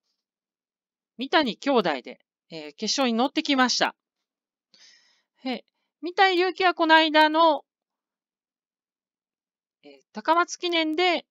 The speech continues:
記念優勝を初成し遂げました。ただ、三谷翔太、えー、お兄、お兄ちゃんですね。えー、こちらの方はまだ記念優勝がありません。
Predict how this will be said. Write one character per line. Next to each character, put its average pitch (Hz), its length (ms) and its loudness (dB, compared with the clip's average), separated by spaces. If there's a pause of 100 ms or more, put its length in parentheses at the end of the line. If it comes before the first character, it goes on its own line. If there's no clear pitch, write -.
(180)
記 - 100 -14
念 262 180 0
優 262 100 -2
勝 135 280 -6
を 120 120 -10
初 - 380 -8 (160)
成 185 120 -8
し - 120 -6
遂 202 120 -2
げ 185 120 -2
ま 165 140 -2
し - 100 -8
た。 131 200 -4 (3000)
た 339 120 2
だ、 294 120 4
三 285 160 -4
谷 381 300 -2
翔 359 260 0
太、 180 300 -2 (540)
え 180 180 -14
ー、 - 40 -12
お - 100 -14
兄、 320 220 -6 (220)
お 208 100 -8
兄 302 220 -4
ち 196 100 -8
ゃ 160 60 -8
ん 139 40 -16
で 135 120 -14
す - 120 -18
ね。 175 220 -6 (380)
え 156 200 -10
ー、 151 60 -14
こ 214 120 -10
ち 330 120 -2
ら 339 100 2
の 359 120 0
方 381 80 -2
は 330 180 2
ま 226 120 -2
だ 233 120 -2
記 - 160 -12
念 294 180 -2
優 302 100 0
勝 196 220 -4
が 123 100 -8
あ 123 60 -6
り 175 120 -4
ま 208 100 2
せ 180 180 -4
ん。 - 60 -14